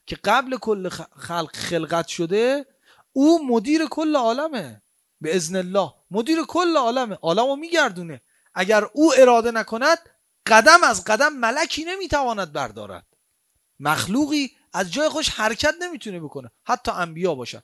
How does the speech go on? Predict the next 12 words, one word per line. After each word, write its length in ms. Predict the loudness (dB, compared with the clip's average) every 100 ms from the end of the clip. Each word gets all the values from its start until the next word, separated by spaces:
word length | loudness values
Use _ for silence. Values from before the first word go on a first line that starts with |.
| _ -6
هر 260 | 2 2
موجودی 520 | 2 -6 -6 -8 -14
فرق 300 | -8 -4 -4
نمیکنه. 440 | -6 -10 -10 -10 -10
این 100 | -8
قاعدهٔ 400 | -4 -4 -4 -8
کلیه، 500 | -8 -10 -6 -8 -8 _ _
هیچ 280 | -4 -2 -2
خلقی 420 | 2 2 2 -4
ازش 280 | -4 -6 -10
فروگذار 560 | -12 -10 -8 -8 -8
نیست. 340 | -12 -20 -20